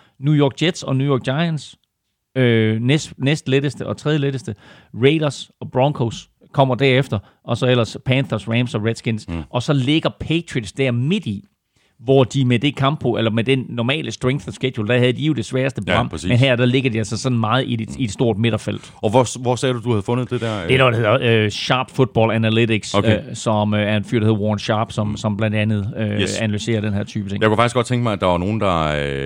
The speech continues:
Speaker 2: øh, øh, kiggede, øh, Las Vegas i kortene og kiggede på over-under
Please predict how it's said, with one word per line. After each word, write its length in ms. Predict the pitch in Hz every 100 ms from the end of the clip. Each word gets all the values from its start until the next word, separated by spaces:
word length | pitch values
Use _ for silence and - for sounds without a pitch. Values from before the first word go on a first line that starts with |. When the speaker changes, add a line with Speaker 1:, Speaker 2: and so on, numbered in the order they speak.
| 65
Speaker 2:
øh, 60 | 62
øh, 360 | 67 67 67 67
kiggede, 480 | - 113 120 98 82
øh, 300 | 78 71 69
Las 260 | 69 82 101
Vegas 360 | 117 131 117 -
i 80 | 101
kortene 580 | - 92 110 113 82 - _ _ -
og 120 | 98
kiggede 340 | - 107 113
på 240 | - 87 -
over-under 680 | 113 110 117 - 98 113 110